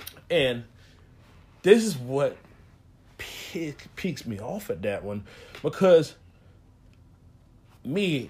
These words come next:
I once had a friend. Now, I didn't smoke weed when I was younger.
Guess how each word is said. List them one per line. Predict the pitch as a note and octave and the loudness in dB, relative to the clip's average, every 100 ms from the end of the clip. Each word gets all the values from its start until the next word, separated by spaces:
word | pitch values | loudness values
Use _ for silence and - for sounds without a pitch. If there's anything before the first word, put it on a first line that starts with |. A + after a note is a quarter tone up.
| - | -2
I | D3 | 2
once | F#3 F3+ C3+ - | 2 2 -2 0
had | C#3 G2+ | 0 0
a | |
friend. | - - C#3 F2 D2 - - - - - - - | -8 -4 -4 -4 -10 -18 -20 -20 -20 -20 -16 -6
Now, | B2 G2 - | -6 -4 2
I | F#3 | 4
didn't | B3 A3+ | 6 4
smoke | - E3+ D#3+ B2 | -2 -2 -2 0
weed | C3+ C3+ | -2 0
when | B2+ | -2
I | B2 | -2
was | A#2+ B2 | -2 -4
younger. | B2 A#2+ A#2+ | -4 -2 -4